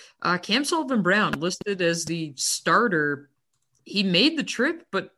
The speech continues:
he was not on the participation report. So, I mean, he was there. I saw him in uniform, saw him warming up. Uh, they come out using, you know, the sixth offensive lineman in Caden Wallace, which we saw, we saw a good amount of that. We also saw a lot of two tight end stuff with Brenton Strange and Freiermuth, which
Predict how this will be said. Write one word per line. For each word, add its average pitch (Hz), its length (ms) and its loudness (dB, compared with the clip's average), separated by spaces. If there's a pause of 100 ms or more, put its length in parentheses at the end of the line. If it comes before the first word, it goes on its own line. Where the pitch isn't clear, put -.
he 226 300 0
was 294 160 0
not 254 200 4
on 277 80 0
the 247 80 -4
participation 247 720 -2
report. 175 500 -6 (240)
So, 208 240 4
I 185 80 4
mean, 208 200 2
he 190 120 -2
was 220 220 -6
there. 240 400 2
I 202 60 0
saw 202 260 -2
him 247 140 0
in 220 100 0
uniform, 214 480 -4
saw 196 220 -4
him 208 80 -2
warming 190 280 -8
up. 254 360 -8 (640)
Uh, - 200 0 (140)
they 185 160 0
come 202 220 2
out 202 300 4
using, 190 340 0
you 175 80 0
know, 165 100 0
the 156 120 -2
sixth - 320 -4
offensive 175 360 -4
lineman 170 380 0
in 147 80 -6
Caden 160 300 -4
Wallace, 160 500 -4
which 156 240 -10
we 170 60 -4
saw, 165 400 -4 (280)
we 180 100 -2
saw 262 200 4
a 254 80 6
good 208 180 2
amount 202 220 4
of 151 120 -2
that. 165 220 0
We 170 100 0
also 180 240 -2
saw 170 200 -4
a - 20 -4
lot 160 200 0
of 147 100 -4
two 185 200 -6
tight 156 220 -2
end 151 160 -4
stuff 165 300 -6
with 139 160 -8
Brenton 156 240 -6
Strange 156 420 -6
and 156 80 -8
Freiermuth, 151 520 -4
which 160 180 -6